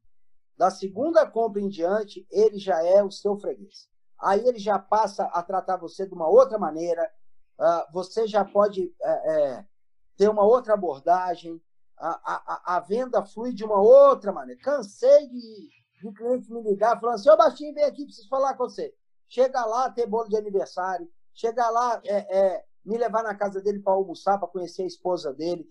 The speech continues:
Então, assim, isso é muito legal, isso é muito gratificante. Nada pior do que você ir num cliente e ter que atravessar a rua,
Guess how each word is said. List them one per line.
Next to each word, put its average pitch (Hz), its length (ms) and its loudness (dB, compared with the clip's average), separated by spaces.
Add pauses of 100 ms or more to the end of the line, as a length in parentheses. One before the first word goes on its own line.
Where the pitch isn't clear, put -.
(320)
Então, 233 340 4
assim, 226 380 2
isso 277 280 4
é 247 40 6
muito 226 200 0
legal, - 360 2
isso 247 240 0
é 226 40 4
muito 226 200 -2
gratificante. 196 800 0 (500)
Nada 269 420 4
pior 220 400 4
do 196 60 -14
que 202 100 -16
você 208 300 -6
ir 208 40 -6
num 202 140 -12
cliente 202 500 -6
e 190 80 -12
ter 208 140 0
que 202 60 -6
atravessar 196 460 -4
a 175 60 -2
rua, 233 400 2